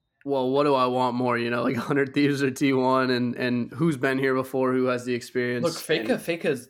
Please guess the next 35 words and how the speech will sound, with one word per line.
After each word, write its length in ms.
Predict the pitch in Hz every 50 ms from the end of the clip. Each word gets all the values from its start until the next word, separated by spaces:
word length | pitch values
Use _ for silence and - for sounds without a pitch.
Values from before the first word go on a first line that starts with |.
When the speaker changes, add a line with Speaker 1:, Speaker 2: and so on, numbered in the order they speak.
| - -
Speaker 2:
Faker 340 | - - 139 139 156 147 127
is 80 | 113
Speaker 1:
Yeah. 60 | - -
Speaker 2:
Faker, 400 | 110 113 110 - 147 160 156 -
so 280 | _ - - - 135 117
Speaker 1:
He's 80 | 117 117
Speaker 2:
there's 120 | 135 127
Speaker 1:
still 140 | 123 151 139
Speaker 2:
no 140 | 139 135 135
Speaker 1:
Faker. 220 | 123 117 120 113
Speaker 2:
denying 360 | 113 117 - 139 127 139 139 120
he 240 | - - 127 123
can, 260 | 120 - 131 117 117 113
he 220 | 107 - - 127
can 140 | 120 131 123
take 240 | - - 110 107 -
over 240 | 123 117 110 113
everything. 640 | 104 - 113 110 104 113 120 123 - 170 175 180 151 -
The 140 | - 120
question 520 | 117 110 - - 143 131 - - 160 147 139
goes 480 | 127 123 117 117 117 110 110 - - _ _
to, 600 | - - 127 117 113 110 110 110 104 101 101 - _ _ _ _ _ -
uh, 100 | - - - _ _ _
you 200 | - 151 143 143
know, 100 | 139 131
Faker 380 | 135 - 151 151 151 151 160 151
can 160 | - 156 131
no 120 | 127 123
longer 300 | 123 123 117 117 113 113
do 220 | 110 107 113 113 110
what 180 | 110 104 101
he 240 | - - 107 101 104
used 380 | 104 107 110 107 107 - - -
to 80 | - 101
do. 220 | - - - -